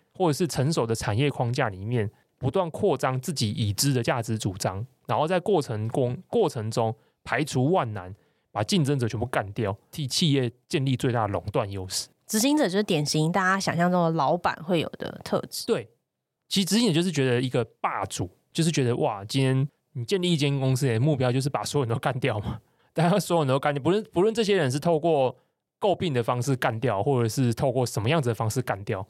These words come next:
Speaker 1: 啊，反正赢了就是，就是称霸这样子。呃，书中我觉得用了一个非常经典案例来描述这东西，这，这个案例其实确实也是被讲烂了，但是我觉得透过这种两种角色的描述去讲，我觉得真的是特有感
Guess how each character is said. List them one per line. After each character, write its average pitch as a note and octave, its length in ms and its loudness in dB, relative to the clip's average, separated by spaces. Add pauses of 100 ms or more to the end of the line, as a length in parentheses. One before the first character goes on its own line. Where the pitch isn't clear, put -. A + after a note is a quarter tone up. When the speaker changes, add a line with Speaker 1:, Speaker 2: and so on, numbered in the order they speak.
(200)
Speaker 1:
啊， C#3+ 80 -4
反 B2+ 100 2
正 F3+ 120 2
赢 A2 200 -6
了 A2 140 0
就 B2+ 120 0
是， A#2 360 2
就 B2+ 100 -2
是 A#2 80 0
称 G#2+ 300 0
霸 G#2+ 260 -4
这 A2+ 120 -8
样 G2+ 160 -8
子。 - 180 -8 (640)
呃， C#3+ 140 0
书 C4 280 0
中 B3+ 160 2
我 D3+ 100 2
觉 B2+ 100 -2
得 C3+ 60 2
用 F#3 160 0
了 C#3 80 2
一 - 20 -4
个 C3+ 80 0
非 E3 300 0
常 A#2 300 0
经 D#3+ 280 2
典 A2 300 -2
案 B2+ 160 0
例 B2 140 2
来 G2+ 100 2
描 G#2+ 320 0
述 D3+ 140 0
这 C3+ 120 0
东 G#2+ 220 0
西， B2 120 -2
这， G#3+ 160 0
这 - 180 -4
个 F3 100 2
案 E3+ 220 2
例 E3+ 120 0
其 C#3 160 0
实 B2+ 140 0
确 E3+ 220 0
实 B2+ 100 -2
也 G2 60 -2
是 B2 100 -2
被 C3 140 0
讲 - 180 -8 (100)
烂 A2+ 260 -2
了， A#2+ 140 -8
但 F#3 120 2
是 F#3+ 80 2
我 D3+ 100 4
觉 B2+ 100 -2
得 C3 140 0 (100)
透 G3+ 180 0
过 F3+ 180 0 (380)
这 B3+ 120 -2
种 C3 200 0
两 B2+ 200 0
种 D#3 180 0
角 G#2 200 -2
色 D3+ 80 2
的 C#3+ 80 2
描 A2 260 0
述 D3+ 120 2
去 D#3+ 100 2
讲， A2 160 -4
我 G2 60 -4
觉 A2 80 2
得 A2 80 2
真 C#3 180 0
的 B2 60 2
是 B2+ 100 -2
特 D3+ 320 -2
有 G#2 180 0
感 - 160 -6